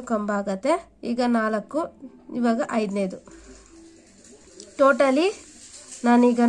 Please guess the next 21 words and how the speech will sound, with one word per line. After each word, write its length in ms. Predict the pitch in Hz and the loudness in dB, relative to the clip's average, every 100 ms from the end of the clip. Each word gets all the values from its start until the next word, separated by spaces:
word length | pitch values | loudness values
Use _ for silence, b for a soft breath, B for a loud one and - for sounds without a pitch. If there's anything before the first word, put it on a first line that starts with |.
| 233 | 6
ನೋಡ್ಕೊಳ್ಳಿ, 480 | 233 233 220 220 349 - - B B B - 233 | 4 0 -2 0 -2 -4 -20 B B B -2 0
ಐದು 220 | 311 254 392 508 - - - | 2 0 -2 -4 -14 -20 -8
ಕಂಬನ 360 | 247 226 220 214 277 302 233 | -2 0 0 2 0 2 0
ಮಾಡ್ಕೊಂಡಿದ್ದಾದ್ಮೇಲೆ 1400 | 202 233 214 214 196 190 196 240 240 226 214 190 226 415 - B B B B - 240 | -2 -4 -8 -6 -4 -4 -2 -2 -2 -4 -2 -2 -2 -2 -4 B B B B -6 0
ನೋಡಿ 180 | 233 254 | 0 0
ಈ 40 | 240 | 0
ರೀತಿಯಾಗಿ 340 | 240 233 214 233 | 0 -2 0 -2
ಐದು 160 | 285 - | -2 -2
ಕಂಬನ 340 | 240 220 214 220 | -2 0 -2 -2
ಮಾಡಿದಾದ್ಮೇಲೆ 760 | 208 214 196 208 220 226 208 233 277 | -2 -4 -2 -2 -2 -2 -4 -4 -4
ಈಗ 80 | 262 269 | -2 0
ಒಂದು 180 | 269 302 320 - - | -2 -4 -12 -8 -4
ಚೈನ್ 300 | 302 311 269 | 0 2 2
ಹಾಕ್ಕೊಳ್ತಾ 480 | 185 - 135 175 180 - | -2 -4 -12 -10 -12 -14
ಇದ್ದೀನಿ. 220 | - - _ _ _ _ B B B B - | -20 -20 _ _ _ _ B B B B -4
ಹೀಗೆ 180 | 311 311 302 | 2 6 8
ಒಂದು 160 | 302 311 302 | 6 2 0
ಚೈನ್ನ 360 | 285 349 359 339 294 | 2 2 2 2 2
ಹಾಕೊಂಡು 400 | 277 240 226 233 240 | 0 -2 0 -2 -2
ಕ್ರೋಶಾ 360 | 226 254 254 262 254 | 0 0 0 -2 0
ಮೇಲಿಂದ 420 | 240 240 240 254 | 0 0 0 -2